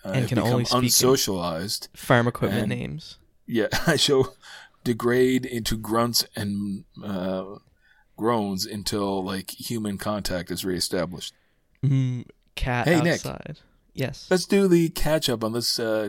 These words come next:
Speaker 2: Two Guys Who Sometimes Disagree podcast.
Speaker 1: Mm-hmm.
Speaker 2: How's life been, man?
Speaker 1: Pretty good, pretty good. I can't remember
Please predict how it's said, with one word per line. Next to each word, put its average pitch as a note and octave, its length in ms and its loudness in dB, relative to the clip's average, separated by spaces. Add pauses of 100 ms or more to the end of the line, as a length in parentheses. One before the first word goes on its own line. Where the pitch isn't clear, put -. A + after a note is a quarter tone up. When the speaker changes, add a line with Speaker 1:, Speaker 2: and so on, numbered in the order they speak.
(120)
Speaker 2:
Two C3+ 160 4
Guys A#2 260 0
Who A2 80 -2
Sometimes A2+ 560 -4
Disagree A2 920 -2 (360)
podcast. G2 760 -2 (1000)
Speaker 1:
Mm-hmm. B2+ 340 2 (480)
Speaker 2:
How's C#3 340 2
life D#3 300 4
been, F2+ 180 -2
man? B2 220 -4 (840)
Speaker 1:
Pretty C3+ 260 -2
good, C#3+ 340 0
pretty C#3 240 2
good. D#3 280 2 (140)
I C3 360 4
can't - 240 -4
remember C#3+ 560 0